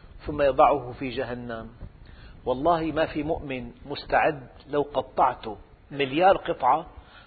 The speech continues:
يصدق ذلك. لكن بالغرب أيام الإنسان بيسمع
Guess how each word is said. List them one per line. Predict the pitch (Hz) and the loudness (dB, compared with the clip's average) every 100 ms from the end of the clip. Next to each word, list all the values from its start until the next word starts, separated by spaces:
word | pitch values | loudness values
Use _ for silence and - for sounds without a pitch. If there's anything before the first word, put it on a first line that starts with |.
| - - | -18 -6
يصدق | 151 143 160 139 127 | -4 0 0 0 -4
ذلك. | 107 104 113 123 - - - _ _ - - - - - - 233 | -6 -8 -10 -18 -20 -20 -20 _ _ -20 -20 -20 -20 -20 -4 2
لكن | 214 180 165 | 2 2 -4
بالغرب | 165 147 147 156 - - - - _ _ - - - - _ _ 131 | -4 -4 -4 -8 -18 -20 -20 -20 _ _ -20 -20 -20 -20 _ _ -6
أيام | 143 208 180 | -2 -2 -2
الإنسان | - 156 - 180 180 165 - - - - - - - - - - _ - - - - - - | -8 -10 -8 -8 -8 -10 -16 -20 -20 -20 -20 -20 -20 -20 -20 -20 _ -20 -20 -20 -20 -20 -16
بيسمع | 147 185 - 170 | -8 -8 -6 -6